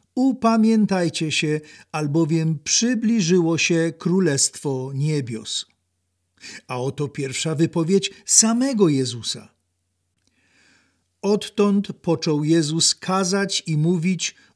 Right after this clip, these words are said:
„Upamiętajcie się, przybliżyło się bowiem Królestwo Niebios”.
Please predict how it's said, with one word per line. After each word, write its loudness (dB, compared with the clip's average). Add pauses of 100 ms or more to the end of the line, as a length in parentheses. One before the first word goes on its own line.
„Upamiętajcie 2
się, -4 (320)
przybliżyło 0
się 2
bowiem 0 (280)
Królestwo -2
Niebios”. -6